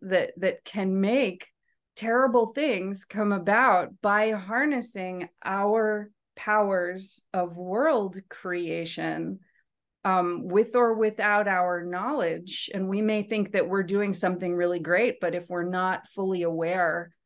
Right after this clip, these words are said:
of what we're interacting with and, and how we use our powers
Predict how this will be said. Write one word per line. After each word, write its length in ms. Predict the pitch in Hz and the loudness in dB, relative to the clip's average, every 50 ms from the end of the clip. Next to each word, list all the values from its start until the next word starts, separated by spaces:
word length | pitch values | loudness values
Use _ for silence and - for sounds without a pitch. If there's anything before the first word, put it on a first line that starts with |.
| _ _ _ _ _ - | _ _ _ _ _ -6
of 160 | 196 170 160 | -6 -4 -2
what 180 | 180 185 165 175 | 0 0 0 0
we're 140 | 185 180 156 | 0 -4 -4
interacting 760 | 185 180 185 180 180 170 170 175 208 208 - 233 220 196 175 | -4 -6 -4 -2 0 2 2 2 2 0 -2 -6 -4 -2 -2
with 240 | 165 160 165 170 170 | -2 -2 -4 -4 -4
and, 240 | 175 165 165 - - | -6 -4 -4 -6 -6
and 160 | 175 175 170 | -6 -8 -8
how 240 | 165 180 175 170 175 | -4 0 0 0 2
we 180 | 175 180 180 | 0 -2 -6
use 400 | 170 165 170 185 185 190 175 175 185 - - | -6 -6 -6 -4 -2 -4 -4 -4 -8 -8 -4
our 460 | 175 165 165 170 170 170 165 151 - - | -2 0 2 2 0 0 -2 -4 -6 -10
powers 720 | - - 165 160 165 175 175 165 160 160 160 151 - | -10 -4 0 0 0 2 0 -2 -2 -4 -6 -10 -12